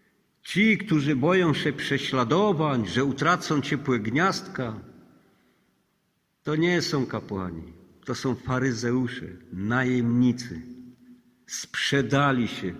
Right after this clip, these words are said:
byleby tylko im było dobrze. Ciekawe, co im Chrystus powie, gdy Go zobaczą.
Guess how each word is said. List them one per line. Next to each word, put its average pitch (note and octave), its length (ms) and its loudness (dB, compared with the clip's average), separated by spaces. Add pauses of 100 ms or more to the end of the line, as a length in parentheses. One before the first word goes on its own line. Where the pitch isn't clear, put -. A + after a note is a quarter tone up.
(300)
byleby B2 480 2
tylko D#3+ 560 0
im A#2+ 240 0
było G#2+ 340 -2
dobrze. F2+ 500 -6 (1400)
Ciekawe, F#3 480 0
co F#3+ 160 2
im E3 160 6
Chrystus F3 520 0
powie, G2+ 440 0 (600)
gdy A2 180 0
Go B2+ 160 2
zobaczą. G#2 460 -2